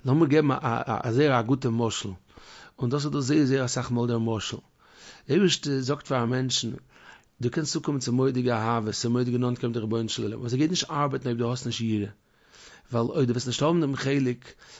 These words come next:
aber du hast Moire von Tana Avede. Du hast Moire, aber du wirst nicht Rache gewähren von der Rebbeinu Shalom. Du wirst der Ton stoßen.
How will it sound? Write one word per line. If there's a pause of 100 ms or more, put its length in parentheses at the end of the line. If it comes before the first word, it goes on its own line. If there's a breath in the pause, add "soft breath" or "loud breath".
(140)
aber
du
hast
Moire
von
Tana
Avede. (220)
Du
hast
Moire,
aber
du
wirst
nicht
Rache
gewähren
von
der
Rebbeinu
Shalom.
Du (380 soft breath)
wirst
der
Ton
stoßen.